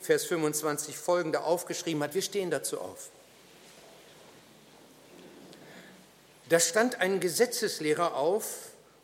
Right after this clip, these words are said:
um Jesus eine Falle zu stellen. „Lehrer“, fragte er, „was muss ich tun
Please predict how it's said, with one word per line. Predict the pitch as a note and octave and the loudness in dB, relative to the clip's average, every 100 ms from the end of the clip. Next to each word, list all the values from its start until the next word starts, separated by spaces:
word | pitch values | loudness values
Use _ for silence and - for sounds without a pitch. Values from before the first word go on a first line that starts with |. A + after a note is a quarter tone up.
| - | -2
um | F#3 F3 | 0 0
Jesus | D3+ E3 G3+ A3+ G#3+ G#3+ - - | -2 0 2 2 2 2 0 0
eine | E3 F3 F3 | 2 4 4
Falle | F3 - - A#3+ E3+ A#2+ | 0 -4 2 2 2 0
zu | - | -4
stellen. | A2+ - A#2 G2+ - - - - _ _ _ _ - - - - | -6 -4 -4 -4 -10 -20 -20 -20 _ _ _ _ -20 -16 -10 0
„Lehrer“, | D3 D#3 G#3 C#4 F3 C3 | 2 4 4 2 2 0
fragte | - C3+ B2 - C#3+ | 0 0 0 -2 0
er, | C3+ E3+ A3 - - - - - - | 2 2 -2 -10 -18 -20 -20 -20 -14
„was | B2 D3 C4 - - | -4 2 4 4 0
muss | A#3+ A#3+ | 0 0
ich | G3 - - | -2 -6 -6
tun | - F#3 G#3+ A#3+ C#4 | -2 -2 -2 0 0